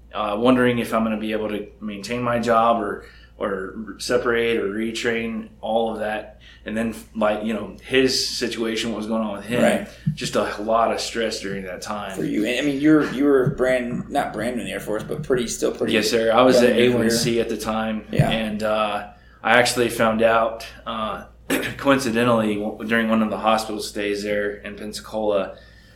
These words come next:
Speaker 1: Um, it was July. I'll never forget. It was, um, July, Fourth of July weekend, and I couldn't celebrate 'cause my son was in the hospital.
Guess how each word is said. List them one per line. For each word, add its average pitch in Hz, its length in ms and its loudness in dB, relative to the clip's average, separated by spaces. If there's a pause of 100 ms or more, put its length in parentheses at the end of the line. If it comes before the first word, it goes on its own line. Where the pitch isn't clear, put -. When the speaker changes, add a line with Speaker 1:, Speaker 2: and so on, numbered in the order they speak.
(180)
Speaker 1:
Um, 101 420 -2
it 107 80 -2
was 104 180 0
July. 107 500 2
I'll 101 120 -2
never 104 220 -6
forget. 104 340 -4
It 98 80 0
was, 101 400 -4
um, 101 440 -6
July, 104 880 -2 (420)
Fourth 131 260 2
of 120 60 -2
July 113 280 4
weekend, 107 400 -2
and 107 120 -6
I 101 80 -6
couldn't 113 220 -2
celebrate 107 540 0
'cause 104 120 -12
my 101 100 -10
son 107 220 -6
was 104 100 -8
in 98 60 -12
the 98 80 -8
hospital. 101 720 -6